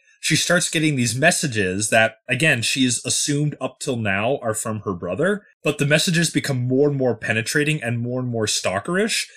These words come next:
and it's become, like, it becomes screamingly obvious that it's not her brother, it's someone, anyone. Like, at that point in the movie, we have literally no idea who or what or why. And this whole sequence of her going into her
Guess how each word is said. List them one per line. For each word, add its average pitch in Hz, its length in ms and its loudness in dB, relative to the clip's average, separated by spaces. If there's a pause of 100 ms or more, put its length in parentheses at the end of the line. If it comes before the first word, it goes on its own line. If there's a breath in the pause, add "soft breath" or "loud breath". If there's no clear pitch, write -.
(360 soft breath)
and 135 160 6
it's 127 160 0
become, 147 600 -2
like, 131 220 2
it - 160 -4 (220)
becomes 127 320 -2
screamingly 147 480 -2
obvious 120 320 0
that 117 100 2
it's 104 160 -2
not 123 240 -2
her 113 120 -2
brother, 107 360 2
it's 117 260 -2
someone, 117 760 -2 (720)
anyone. 120 540 2
Like, 110 200 2
at 113 180 0
that 127 260 0
point 131 180 -6
in 117 60 -8
the 110 60 -4
movie, 117 280 0
we 123 140 0
have 104 100 -4
literally 120 500 -2
no 117 320 -2
idea 104 520 0 (260)
who 123 480 2 (220)
or 113 120 -2
what 107 280 2 (100)
or 107 100 -4
why. 95 520 -2 (180)
And 127 160 0
this - 280 0
whole 196 180 6
sequence 147 500 -2
of 135 140 0
her 123 160 0
going 147 360 4
into 156 260 0
her 135 320 0